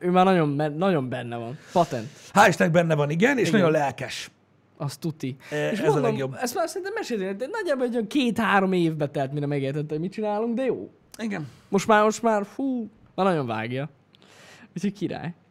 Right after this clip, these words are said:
Speaker 2: Igen. Na mindegy is, szóval, ö, bonyolult téma ez, amilyen egyszerű, ahogy mondtam, tehát, hogy nem annyira bonyolult az a része,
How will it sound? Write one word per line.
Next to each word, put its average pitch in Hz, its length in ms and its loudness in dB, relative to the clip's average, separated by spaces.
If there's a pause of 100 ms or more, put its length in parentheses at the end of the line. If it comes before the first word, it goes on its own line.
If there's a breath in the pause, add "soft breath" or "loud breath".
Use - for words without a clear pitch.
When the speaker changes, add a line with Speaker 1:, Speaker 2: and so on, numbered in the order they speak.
Speaker 2:
Igen. 208 300 -4 (100)
Na 403 100 -6
mindegy 370 260 0
is, 185 80 -4
szóval, 233 240 0
ö, 226 420 -6
bonyolult 277 360 2
téma 170 320 0
ez, 156 300 -2 (680)
amilyen 208 320 4
egyszerű, 202 400 0
ahogy 160 180 4
mondtam, 170 340 2
tehát, 165 160 -2
hogy 151 100 -2
nem 180 140 4
annyira 165 240 2
bonyolult 160 360 0
az 165 160 0
a 165 40 6
része, 135 480 -4